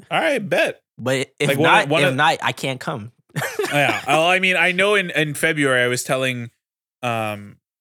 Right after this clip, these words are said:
Speaker 1: a friend of mine from high school who's in Calgary, I was like, "What if I just came up for a week?" And I just, 'cause I've never been anywhere in Canada other than, like, the close areas like Montreal and Ottawa.
Speaker 2: Mm.
Speaker 1: So I'm like, "What if I just came up?"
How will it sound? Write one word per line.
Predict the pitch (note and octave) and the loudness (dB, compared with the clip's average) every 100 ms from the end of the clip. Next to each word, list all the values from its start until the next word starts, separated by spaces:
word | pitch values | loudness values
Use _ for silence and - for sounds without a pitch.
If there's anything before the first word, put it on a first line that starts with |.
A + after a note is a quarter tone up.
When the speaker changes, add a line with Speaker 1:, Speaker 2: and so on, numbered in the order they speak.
| _ - | _ -14
Speaker 1:
a | |
friend | - C3+ B2+ | -4 -4 -2
of | |
mine | A2+ A2+ | -4 -4
from | A2 A#2 | -6 -6
high | A2+ | -4
school | A2+ - A2 | -6 -10 -8
who's | A#2+ A2 | -8 -10
in | G#2 | -8
Calgary, | A#2 A2+ A2 G#2 | -4 -2 -4 -8
I | G#2 | -8
was | G#2+ G#2+ | -8 -8
like, | G#2+ G#2+ - _ _ _ _ _ _ | -8 -10 -14 _ _ _ _ _ _
"What | E3+ | -2
if | C4+ | 0
I | C#4 | 0
just | E3 - | 0 0
came | D#3+ | 0
up | D3 C3+ | 0 0
for | A#2+ | -2
a | |
week?" | G#2+ G2 - - _ _ _ _ _ _ _ _ _ | -2 -10 -14 -20 _ _ _ _ _ _ _ _ _
And | C3 | -6
I | C3 | -4
just, | B2 A#2+ - _ _ _ _ | -2 -4 -8 _ _ _ _
'cause | - | -2
I've | C#3 C#3 | -2 0
never | D#3+ F3 | 0 0
been | D3 D3+ D3+ C#3+ A#2 _ C#3 | -2 0 0 -2 -12 _ -2
anywhere | C#3+ C#3 C3+ C3+ | 0 2 2 0
in | B2+ B2 | -2 -6
Canada | - C3+ B2 A#2 A#2 | -4 -2 0 0 -2
other | A#2 A#2+ | -2 -4
than, | A#2 A2 | -4 -6
like, | G#2+ G#2 - - _ | -8 -8 -12 -20 _
the | A#2+ | -10
close | - A#2+ A2+ | -4 -4 -4
areas | A2 G#2+ G#2+ | -6 -8 -8
like | A2 A2 | -10 -8
Montreal | A2 G#2 A2 G#2+ | -8 -8 -6 -6
and | G#2 | -6
Ottawa. | G#2 G2 F2+ - - | -8 -10 -14 -20 -14
Speaker 2:
Mm. | A#2+ C3+ A#2+ F#2+ E2+ _ _ _ | -8 -6 -4 -6 -10 _ _ _
Speaker 1:
So | - | -6
I'm | D#3+ | -2
like, | D#3+ C#3+ | 0 -2
"What | D#3 A#3 | -2 0
if | C4+ | 0
I | G3 | 0
just | D#3 | -2
came | D3+ A2+ | -4 -4
up?" | G2 | -8